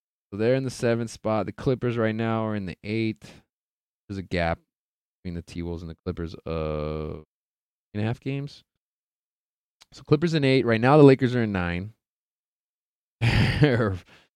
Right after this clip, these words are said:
five and a half back of the Clippers, so they're not gonna catch them. Um, but the Pelicans are right behind the Lakers. They're kinda coming on. They just picked, they traded C J McCollum. They're trying to get in the win sh-,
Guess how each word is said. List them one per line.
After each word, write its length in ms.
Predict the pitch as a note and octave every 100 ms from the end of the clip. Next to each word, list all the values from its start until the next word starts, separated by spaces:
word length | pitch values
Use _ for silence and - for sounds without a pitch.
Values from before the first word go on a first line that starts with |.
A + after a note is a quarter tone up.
| _ _ _ _ _ _ _ -
five 180 | A2 A2
and 80 | F#2+
a 60 |
half 160 | F#2 F2+
back 220 | E2 E2+
of 60 | F2
the 60 |
Clippers, 360 | F2 F2 F#2+ F2+
so 100 | F#2
they're 140 | F#2
not 160 | F2+ E2
gonna 120 | D#2
catch 300 | - D#2+ -
them. 340 | F2+ F2 F#2 E2
Um, 680 | F#2+ F#2+ F#2 F2+ F2 E2+ F2+ - _ _ _ _ _
but 80 | E2+
the 60 | F2
Pelicans 520 | C3+ D3+ E3 G3 D#3
are 60 | C#3+
right 120 | D3
behind 220 | C#3+ C#3
the 60 | B2+
Lakers. 320 | A2 B2 A#2
They're 100 | A#2+
kinda 240 | C3+ C3+
coming 260 | C#3+ C3+ C3+
on. 300 | B2 B2+ C3+
They 160 | B2
just 220 | B2+ B2+ -
picked, 220 | C3 -
they 100 | A#2+
traded 320 | B2+ B2 B2+
C 140 | B2+
J 100 | B2+
McCollum. 560 | B2+ B2 B2 A#2+ B2+ C#3
They're 80 | C3+
trying 240 | C#3 C3
to 60 | B2
get 160 | B2 B2
in 160 | A#2+
the 80 | A#2+
win 240 | A2+ A#2
sh-, 160 | A#2+